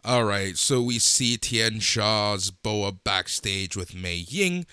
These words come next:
Uh, L A Knight is at ringside joining the announcers for commentary. Uh, he takes a quick shot at Grayson Waller as we go to commercial break. Back from the break, we get a vignette on Brooks Jensen and Josh Briggs.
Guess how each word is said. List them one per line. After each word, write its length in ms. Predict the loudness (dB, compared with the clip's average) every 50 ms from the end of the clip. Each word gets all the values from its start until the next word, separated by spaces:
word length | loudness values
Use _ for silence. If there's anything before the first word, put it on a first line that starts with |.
| -18 -20 -20 -20 -20 _ _ -8
Uh, 240 | -4 -4 -4 -4 -4 -4
L 240 | -2 0 0 0
A 100 | 0 0
Knight 380 | -2 -2 0 0 0 -2 -2 -4
is 160 | -6 -4 -4
at 160 | -4 -4 -4
ringside 640 | -4 -2 0 0 2 2 2 2 2 2 2 2 0
joining 280 | 0 -2 -2 -2 -4
the 140 | -4 -4 -4
announcers 520 | -2 -2 0 0 -2 -2 -2 -2 -2 -2 -2
for 100 | -4 -6
commentary. 920 | -8 -6 -4 -4 -2 -4 -4 -4 -4 -2 -2 0 0 0 0 0 0 -2 -4 -6 -12 -16 -16 -16 -10 -6
Uh, 300 | -4 -2 0 0 0 -2
he 160 | -2 -4 -4
takes 320 | -2 -2 -2 -2 -2 -2 -4
a 60 | -6
quick 300 | -4 -2 -2 -2 0 0
shot 300 | 0 0 2 0 0 0 -2
at 180 | -4 -6 -6 -4
Grayson 520 | -2 0 0 0 0 0 -2 -2 -2 0
Waller 360 | 2 2 2 2 2 0 -2
as 160 | -2 -2 -2
we 80 | -2 -4
go 200 | -4 -6 -6 -6 -6
to 60 | -6
commercial 460 | -8 -10 -10 -8 -6 -6 -6 -8 -8 -10
break. 380 | -8 -6 -6 -6 -8 -10 -16 -20 -20 -20 -20 -20 -20 -20 -20 -6 _
Back 220 | -2 0 0 -2 -6
from 120 | -8 -6
the 80 | -6 -2
break, 300 | 0 0 0 0 0 -2
we 100 | -2 -2
get 160 | 0 -2 0
a 120 | -2 -2
vignette 420 | -2 -2 -2 -2 0 0 -2 -2 -2
on 160 | -4 -6 -6
Brooks 360 | -6 -8 -8 -4 -4 -4 -4
Jensen 380 | -4 -4 -6 -4 -6 -6 -6 -8
and 140 | -10 -10
Josh 320 | -8 -8 -8 -6 -6 -6 -6
Briggs. 420 | -2 -2 -2 -2 0 -2 -4 -4